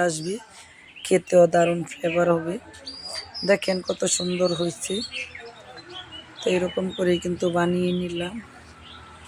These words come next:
তো এখন কিন্তু বাজার পালা, একে একে সবগুলো চপ আমি ভেজে নিব। তো মাশাআল্লাহ চপগুলো কিন্তু খুব সুন্দর হয়েছে।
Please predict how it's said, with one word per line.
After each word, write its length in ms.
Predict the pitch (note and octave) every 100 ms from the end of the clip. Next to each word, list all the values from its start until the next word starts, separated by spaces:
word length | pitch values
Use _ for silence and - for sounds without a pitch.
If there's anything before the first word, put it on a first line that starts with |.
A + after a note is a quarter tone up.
| - - - - -
তো 100 | - G3
এখন 220 | G3 G3+ F3 E3
কিন্তু 240 | F3 - F3+
বাজার 380 | F3+ E3+ - F3+ -
পালা, 300 | G3 F#3+ G3 A#3+ - - - - - - - - - - - - - - - - - - - - - - - C6+ - - - D5+ - - - F5 F5 F5 C5+ F#5+ - F5+ F5+ - - - - - - -
একে 240 | F#3 F#3+ F#3
একে 160 | F#3 F#3
সবগুলো 480 | - E3+ E3 F3+ F3+ -
চপ 160 | F#3+ F#3+
আমি 160 | F3+ F3+
ভেজে 320 | E3 E3 F3
নিব। 220 | F3+ F3+ F3+ G#3+ - - - - - - - - - - - - - - - - - - - -
তো 100 | - F3+
মাশাআল্লাহ 500 | F3+ F3 - F3+ F3+ F3+
চপগুলো 380 | F#3 F3+ G3 F#3+
কিন্তু 220 | F#3 F3 F3
খুব 120 | F#3 -
সুন্দর 360 | F#3+ F#3 F#3 F3+
হয়েছে। 320 | F3+ - -